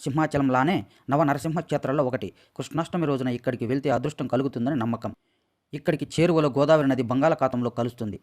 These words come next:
వెంకటేశ్వర స్వామి ఆలయం ద్వారకా తిరుమల, చిన్న తిరుపతి అని పిలువబడే ఈ ఆలయం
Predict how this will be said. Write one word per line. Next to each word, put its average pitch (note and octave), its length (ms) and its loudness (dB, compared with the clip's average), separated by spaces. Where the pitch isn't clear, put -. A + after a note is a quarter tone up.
వెంకటేశ్వర D3+ 440 0
స్వామి B2+ 260 -2
ఆలయం B2 340 2
ద్వారకా C#3 320 2
తిరుమల, A#2+ 320 -2
చిన్న C3+ 240 -2
తిరుపతి B2+ 320 -4
అని A#2+ 80 -2
పిలువబడే A#2 400 -4
ఈ C3 80 2
ఆలయం C3+ 300 4